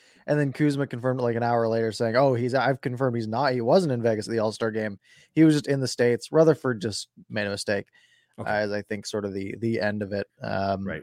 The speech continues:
Speaker 1: and yeah, so the Canucks are without him for three games, which really hurts. Uh,
Speaker 2: Mm.
Speaker 1: and I, I, I tweeted that, you know, there's clearly a conspiracy here where you knew that Quinn Hughes wasn't gonna be playing tomorrow, which is why you sold me your tickets to tomorrow's game.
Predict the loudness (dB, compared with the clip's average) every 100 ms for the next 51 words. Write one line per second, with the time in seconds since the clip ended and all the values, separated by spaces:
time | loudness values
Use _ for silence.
0 | -10 -2 0 0 -2 -6 0 2 2 0
1 | 4 2 2 0 0 -4 -4 2 4 8
2 | 8 8 4 -2 0 4 4 4 4 0
3 | -10 -20 -20 -12 0 2 4 4 4 2
4 | 0 0 2 2 0 -2 0 2 4 4
5 | 4 0 -10 -6 -2 -2 -4 -10 _ 2
6 | 4 2 -2 -8 2 6 6 4 2 2
7 | 2 4 2 0 _ _ -18 2 6 8
8 | 8 8 8 10 10 10 10 8 6 4
9 | 4 2 4 6 4 4 -2 -2 -2 0
10 | -2 -2 -2 2 4 4 0 -2 0 0
11 | -2 -2 0 0 -2 -6 -6 0 0 0
12 | -4 -8 -2 0 0 0 0 0